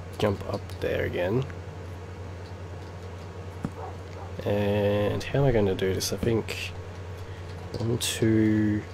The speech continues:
three, four. And on the fourth one, we'll raise it like that. Okay, and then, yeah, there we go.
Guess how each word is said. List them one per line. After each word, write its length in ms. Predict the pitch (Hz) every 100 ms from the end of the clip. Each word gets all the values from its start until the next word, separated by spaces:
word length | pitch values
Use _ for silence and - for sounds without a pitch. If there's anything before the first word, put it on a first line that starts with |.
| - - - - - -
three, 760 | - 107 107 107 104 101 95 - - - -
four. 280 | 107 95 - - - 107
And 320 | 104 104 -
on 140 | 98
the 60 | 95
fourth 460 | - 120 110 -
one, 400 | 107 101 98 101 98 - - - - - - - - - - - - - - - - - - - - - - - -
we'll 280 | - - -
raise 200 | 92 -
it 120 | -
like 260 | - -
that. 280 | - - 92 - - - - - - - - - - - - - - - - - - - - - - - - - - - - - - - - - - - - - - - 113 113 -
Okay, 440 | - 233 185 - 95
and 180 | 104 113
then, 560 | 139 147 143 143 139 - - - - - - - - - - - - - -
yeah, 120 | 330
there 180 | 95 76
we 80 | 78
go. 420 | - 160 320 330